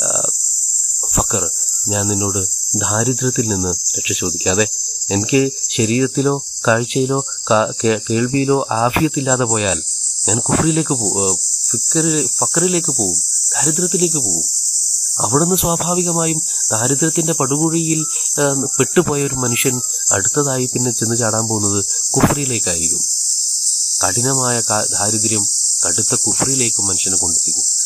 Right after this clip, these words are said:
അതുകൊണ്ട് അള്ളാഹുവിനോട് പ്രാർത്ഥിക്കുകയാണ്, "പടച്ചവനെ, കുഫ്രിൽ നിന്നും എന്നെ രക്ഷിക്കണം." കുഫ്ർ സ്വാഭാവികമായി നരകത്തിലേക്കാണ് കൊണ്ടുപോവുക.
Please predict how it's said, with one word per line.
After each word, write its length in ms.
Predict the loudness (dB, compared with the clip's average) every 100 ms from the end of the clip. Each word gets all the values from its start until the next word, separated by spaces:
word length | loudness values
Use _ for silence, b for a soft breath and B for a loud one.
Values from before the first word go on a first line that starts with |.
| B
അതുകൊണ്ട് 240 | 0 2 0
അള്ളാഹുവിനോട് 440 | 0 0 0 -2
പ്രാർത്ഥിക്കുകയാണ്, 580 | 0 0 -2 -2 0 0
"പടച്ചവനെ, 440 | 0 0 -2 0 0 B B B 0
കുഫ്രിൽ 380 | 0 0 0 0
നിന്നും 260 | 0 0 -2 -2 -2
എന്നെ 160 | -2 -2
രക്ഷിക്കണം." 460 | -2 -2 -2 -2 -2 B B B -2
കുഫ്ർ 260 | 0 0
സ്വാഭാവികമായി 720 | 2 0 0 -2 0 0 0 -2 B B
നരകത്തിലേക്കാണ് 720 | 0 2 0 0 -2 0 0 0
കൊണ്ടുപോവുക. 600 | 0 0 0 0 0